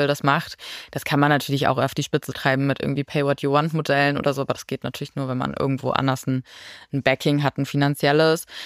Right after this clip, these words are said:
Genau, und wir haben mit Höhm ja diese Stornierbaren Tickets auch dieses Jahr auf den Weg gebracht für alle unsere Festivals, mit denen wir arbeiten und sehen auf jeden Fall auch, dass es halt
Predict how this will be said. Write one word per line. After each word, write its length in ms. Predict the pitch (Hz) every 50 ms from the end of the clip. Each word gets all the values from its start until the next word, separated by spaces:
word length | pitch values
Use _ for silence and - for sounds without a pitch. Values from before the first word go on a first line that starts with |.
| - - -
Genau, 320 | 151 147 139 139 135 131
und 160 | 95 139 -
wir 140 | - 139 131
haben 460 | 139 139 147 151 147 147 147 147 - -
mit 240 | 147 147 143 - -
Höhm 240 | 160 156 151 151 147
ja 220 | 139 139 139 139
diese 320 | - - - 147 139 139 143
Stornierbaren 540 | - - 143 147 147 147 135 139 135 143 143
Tickets 400 | - - - 147 - - - - -
auch 140 | - 147 143
dieses 300 | - 151 147 156 151 -
Jahr 140 | 160 147 -
auf 80 | 143
den 160 | - 147 147 147
Weg 140 | 170 -
gebracht 640 | - 170 - - - 143 147 147 156 - - - - -
für 140 | - - -
alle 160 | - 143 143
unsere 220 | 143 147 147 151
Festivals, 440 | - 165 165 - 160 147 151 147 -
mit 180 | 147 147 139 -
denen 140 | 151 147 147
wir 160 | 147 - -
arbeiten 540 | - 151 160 160 151 - - 151 151 151 - - - - - - - - - -
und 180 | - 156 151 -
sehen 280 | - 151 156 165 165
auf 160 | 131 143 143 -
jeden 240 | - 160 160 160
Fall 180 | 156 165 143 139
auch, 300 | 131 139 143 151 160 -
dass 180 | - 156 - -
es 180 | 147 - -
halt 440 | 151 143 147 143 139 - - -